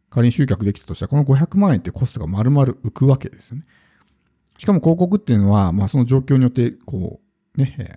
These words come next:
広告費が上がったりとか、あるいはそういう規約変更によってね、広告が使えなくなったりとか、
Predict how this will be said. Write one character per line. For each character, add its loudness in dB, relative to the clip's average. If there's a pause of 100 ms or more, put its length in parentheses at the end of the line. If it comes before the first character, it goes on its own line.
(320)
広 -6
告 -6
費 -6
が -4
上 -2
が 0
っ -4
た 0
り -8
と -20
か、 -2 (500)
あ -2
る 4
い 2
は -4
そ -2
う 0
い -2
う -4
規 -4
約 0
変 2
更 -12
に -14
よ -12
っ -20
て -10
ね、 -2
広 0
告 -6
が 0
使 -2
え 4
な 4
く -6
な -10
っ -16
た -8
り -8
と -18
か、 -20